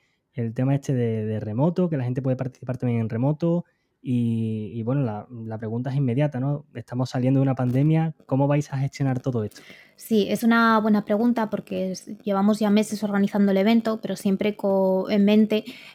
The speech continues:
Speaker 2: la idea de que, bueno, el evento incluso se puede cancelar por las condiciones sanitarias que tengamos en, en ese, en ese mismo día, ¿no? Que pueden cambiar de un día para otro.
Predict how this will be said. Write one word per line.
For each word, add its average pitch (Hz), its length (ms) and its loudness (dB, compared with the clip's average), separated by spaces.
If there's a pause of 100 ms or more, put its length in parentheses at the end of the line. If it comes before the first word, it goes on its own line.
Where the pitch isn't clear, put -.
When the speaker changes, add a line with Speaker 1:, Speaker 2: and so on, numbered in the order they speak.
(120)
Speaker 2:
la 196 160 0
idea 196 300 6
de 196 120 2
que, 247 160 -2
bueno, 214 380 -2
el 202 180 -2
evento 190 380 2
incluso 196 300 0
se - 100 -4
puede 190 280 0
cancelar 196 600 -2
por 214 80 -14
las 196 160 -2
condiciones 196 540 -2
sanitarias 190 500 -2
que - 80 -8
tengamos 190 560 -2
en, 180 320 -4
en 196 140 -2
ese, 196 340 -2
en 190 140 2
ese 208 120 4
mismo 190 300 6
día, 170 200 0
¿no? 214 140 -4
Que 220 120 -10
pueden 202 220 -2
cambiar 190 340 -2
de 190 60 -4
un 185 80 0
día 196 160 -2
para 185 260 -10
otro. 196 240 -16